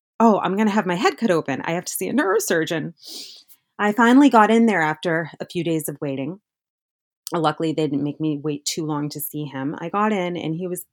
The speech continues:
a very nice guy. And what he explained to me was that my meningioma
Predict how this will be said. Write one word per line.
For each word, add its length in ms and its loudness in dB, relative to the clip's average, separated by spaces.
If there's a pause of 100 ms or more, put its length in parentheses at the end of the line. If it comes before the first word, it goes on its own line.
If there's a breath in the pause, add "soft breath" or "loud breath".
a 60 -6
very 260 0
nice 300 -4
guy. 480 -8
And 240 -6
what 140 -8
he 120 -6
explained 460 -8
to 100 -8
me 120 -6
was 140 -10
that 180 -4
my 140 -4
meningioma 800 -4